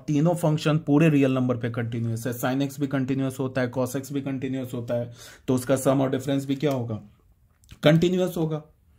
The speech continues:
सम भी कंटिन्यूअस होगा, डिफरेंस भी कंटिन्यूअस होगा, प्रोडक्ट भी कंटिन्यूअस होगा। अगर sin x upon cos x लिखा होता तो tan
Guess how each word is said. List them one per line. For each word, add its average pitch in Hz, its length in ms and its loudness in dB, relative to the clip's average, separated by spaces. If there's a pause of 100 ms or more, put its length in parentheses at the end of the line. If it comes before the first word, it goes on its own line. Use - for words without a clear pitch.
(540)
सम 156 300 8
भी 156 80 8
कंटिन्यूअस 139 540 2
होगा, 135 200 2
डिफरेंस 139 400 0
भी 143 80 2
कंटिन्यूअस 135 540 2
होगा, 139 200 2
प्रोडक्ट 143 360 0
भी 143 100 -4
कंटिन्यूअस 131 580 -6
होगा। 131 220 -2 (840)
अगर 151 280 2
sin 143 360 2
x 170 160 -2
upon 160 320 4
cos 139 200 2
x 147 180 -2
लिखा 135 200 2
होता 113 260 0 (520)
तो 147 80 6
tan 147 260 4